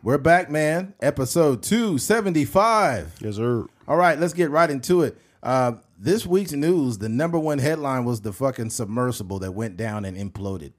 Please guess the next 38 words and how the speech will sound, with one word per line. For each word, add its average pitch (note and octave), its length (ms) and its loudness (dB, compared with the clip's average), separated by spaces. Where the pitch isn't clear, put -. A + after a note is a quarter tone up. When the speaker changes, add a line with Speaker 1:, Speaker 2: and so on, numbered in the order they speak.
Speaker 1:
So F#2+ 400 -6
Speaker 2:
Mm-hmm. A2+ 240 -2
Speaker 1:
we're A#2+ 100 -8
gonna A#2+ 140 -4
talk G2+ 180 -4
about F2+ 280 -8
that D#2+ 180 -10
right D#2+ 280 -10
now. D2 360 -14
Um, F#2+ 520 -6
yeah, C#2+ 200 -16
it's - 260 -16
a - 80 -20
really F2+ 240 -10
unfortunate E2 540 -12
story, D#2 360 -12
man. D2+ 360 -14
Really G#2 200 -4
fucked G2+ 300 -8
up. G#2 220 -6
Speaker 2:
Yeah. G#2+ 360 0
Speaker 1:
As, A#2 180 -2
as A#2 40 -4
we C#3+ 80 0
know, C#3+ 340 2
there C3 100 -2
was A#2+ 140 -4
a F#2+ 40 -6
submersible A2 540 -4
that G2 60 -6
went F#2+ 180 -8
down. F#2 220 -8
Titanic D#3+ 560 -4
bound D3+ 260 -2
submersible, C#3 500 -2
five C#3 320 -2
passengers B2 460 -2
dead, C#3+ 340 -2